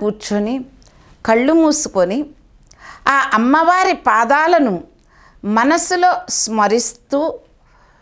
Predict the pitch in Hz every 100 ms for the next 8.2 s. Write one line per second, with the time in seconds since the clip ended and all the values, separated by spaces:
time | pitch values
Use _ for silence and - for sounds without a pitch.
0 | _ _ _ - 196 196 180 180 180 180
1 | 185 247 320 349 330 269 - 185 165 -
2 | _ _ _ _ _ 220 254 320 320 339
3 | 311 285 262 233 - 208 208 196 - -
4 | _ _ _ 180 - - _ _ 240 226
5 | 214 208 247 262 - - - - - 262
6 | 294 294 - 208 254 247 233 240 269 -
7 | _ - _ _ - 294 330 359 330 311
8 | 285 262